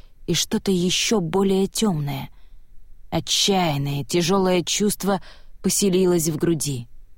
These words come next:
Рен заставила себя думать не о нём, а о Марлине и её обжигающей коже, пытаясь нащупать её силу, не отдавая слишком много собственной. Это выматывало. Рен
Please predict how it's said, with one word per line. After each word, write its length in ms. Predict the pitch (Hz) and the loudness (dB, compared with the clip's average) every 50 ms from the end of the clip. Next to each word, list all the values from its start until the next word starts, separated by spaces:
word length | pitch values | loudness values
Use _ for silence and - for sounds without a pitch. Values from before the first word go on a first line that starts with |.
| - - - - - - - - - - - - - - - - | -20 -20 -18 -18 -18 -20 -20 -20 -18 -18 -18 -18 -18 -12 -4 -2
Рен 300 | 180 185 196 196 196 190 | 0 2 2 4 4 4
заставила 580 | 175 190 180 - - 214 196 185 190 190 185 | 2 2 0 0 0 0 2 2 2 2 2
себя 340 | 175 - 190 180 165 190 190 | 2 0 0 0 2 0 0
думать 400 | 175 160 196 196 196 190 - - | 2 2 2 2 2 2 2 2
не 140 | 196 196 190 | 2 2 4
о 80 | 185 185 | 4 4
нём, 340 | 196 208 214 185 151 - - - - - - - - - - - - | 4 4 4 2 0 -2 -6 -12 -18 -18 -16 -16 -16 -16 -16 -4 -2
а 160 | 185 190 202 | 0 2 2
о 40 | 208 | 4
Марлине 680 | 214 220 233 233 226 226 214 190 165 147 139 131 123 - - - - - - - - - | 4 4 4 4 4 4 4 2 2 0 -2 -4 -8 -12 -16 -18 -20 -20 -20 -20 -8 -2
и 60 | - 202 | 2 2
её 360 | 196 175 196 185 208 240 220 | 4 4 4 4 4 2 2
обжигающей 680 | 196 185 170 208 202 196 233 233 226 208 - - 240 | 2 2 2 4 4 4 4 4 4 2 2 0 -2
коже, 460 | - - - 233 185 165 139 139 139 - - - - - | -2 0 2 2 2 2 0 -4 -6 -8 -12 -16 -6 -6
пытаясь 420 | - 180 - 196 190 185 180 - | -4 -2 0 2 2 2 2 2
нащупать 560 | - 190 185 180 - - 208 - 180 175 - - | 2 2 2 2 2 0 0 0 0 -2 0 0
её 200 | 175 180 208 214 | 2 2 2 2
силу, 420 | - - - 240 262 214 160 131 - - - - - - | 2 0 0 2 2 2 0 0 -4 -12 -18 -8 -2 0
не 160 | 180 180 175 | 2 2 2
отдавая 400 | 180 175 196 208 220 254 247 220 | 2 2 2 2 2 2 0 2
слишком 480 | - 220 214 226 - - - 208 208 | 2 2 2 0 0 0 2 2 4
много 260 | 214 220 226 208 226 220 | 4 4 4 4 2 2
собственной. 760 | - - 220 165 - - - - 156 143 139 135 147 143 - - - - - - - - - - - - - - - - - - - - - - - - | 2 0 0 -2 -2 -4 -4 -2 -2 -2 -4 -6 -8 -10 -12 -16 -18 -18 -18 -18 -18 -18 -20 -20 -20 -20 -18 -18 -18 -16 -18 -18 -18 -16 -16 -10 -4 -2
Это 300 | 170 170 156 - 180 170 | -2 -2 0 -2 -2 -2
выматывало. 800 | 160 185 175 165 160 143 139 - - 135 - 147 143 - - - - - - - - - - - | 0 0 0 0 0 -2 -4 -6 -8 -8 -8 -8 -8 -10 -12 -14 -18 -18 -18 -18 -18 -12 -6 -2
Рен 280 | - 175 185 190 196 | 0 2 2 2 0